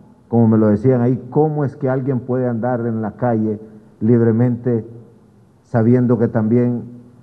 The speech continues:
nosotros tenemos que atenderlos y exponerlos? "Ayúdennos a ayudarles", decían ayer unos.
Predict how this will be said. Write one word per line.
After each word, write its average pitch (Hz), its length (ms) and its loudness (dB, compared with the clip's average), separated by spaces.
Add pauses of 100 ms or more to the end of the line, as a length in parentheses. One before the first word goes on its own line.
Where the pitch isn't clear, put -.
(260)
nosotros 110 640 -2
tenemos 117 340 0
que 123 80 -6
atenderlos 117 580 -2
y 117 40 0
exponerlos? 107 560 -4 (180)
"Ayúdennos 160 540 0 (720)
a 117 80 0
ayudarles", 123 640 2 (520)
decían 127 320 0
ayer 127 280 2
unos. 101 220 -2